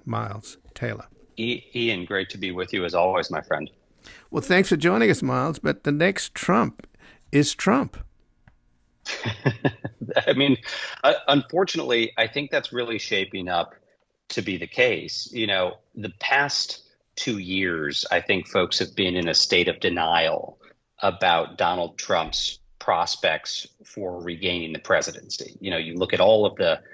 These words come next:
Speaker 2: legal cases against him, you look at the political opposition, even on his own side, trying to line up to take his place as the standard bearer of the party. But then you see days ago in an A B C News Washington Post poll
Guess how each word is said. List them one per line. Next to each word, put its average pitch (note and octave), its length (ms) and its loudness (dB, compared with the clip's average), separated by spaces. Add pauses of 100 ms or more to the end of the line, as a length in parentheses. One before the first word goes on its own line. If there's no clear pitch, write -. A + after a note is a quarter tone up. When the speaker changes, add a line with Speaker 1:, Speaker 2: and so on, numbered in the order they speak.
(160)
Speaker 2:
legal A2 340 -2
cases G2 480 0
against F2 440 0
him, F#2 420 -4
you G2 160 -6
look G2+ 280 0
at F2+ 280 4 (300)
the G#2+ 80 -2
political G#2+ 460 0
opposition, F#2+ 640 0
even G#2+ 280 -4
on F#2+ 180 0
his F#2+ 200 -8
own F2 280 -6
side, G2 580 2
trying G2 340 -2
to F#2 60 -2
line F#2 380 2
up F#2 240 -2
to G2+ 100 -4
take F2+ 300 -2
his - 180 -6
place - 580 -2 (280)
as F2+ 160 0
the F#2 120 -6
standard F#2 480 -2
bearer F#2+ 340 2
of F2 100 -4
the F#2 80 -4
party. A#2+ 440 2
But - 160 -4
then A2+ 180 0
you A2+ 120 -2
see A2 380 -2
days G#2 360 0
ago E2+ 540 2 (360)
in G#2 120 -6
an G2+ 100 -4
A F#2+ 140 0
B F#2+ 120 -4
C G2 220 -2
News F#2+ 320 -4
Washington F2+ 600 2
Post G2 420 -6
poll E2+ 400 0